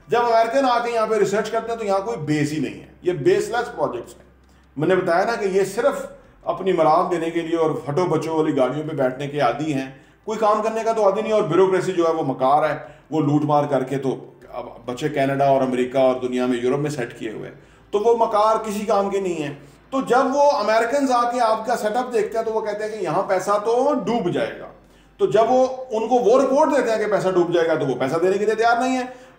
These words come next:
ये इस वक्त की दुनिया, चाहिए तो ये था कि हम positive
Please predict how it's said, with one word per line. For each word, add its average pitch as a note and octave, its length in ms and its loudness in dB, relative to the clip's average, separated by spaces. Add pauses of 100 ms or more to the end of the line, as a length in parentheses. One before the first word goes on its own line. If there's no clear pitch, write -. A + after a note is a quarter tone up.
(120)
ये G#3+ 460 -4
इस E3 160 -4
वक्त G3 160 2
की A3+ 180 0
दुनिया, E3 400 -6 (160)
चाहिए F#3+ 240 2
तो B3 120 0
ये B3 200 0
था A3+ 240 0
कि A3+ 60 -6
हम A3 160 -2
positive A#3+ 540 0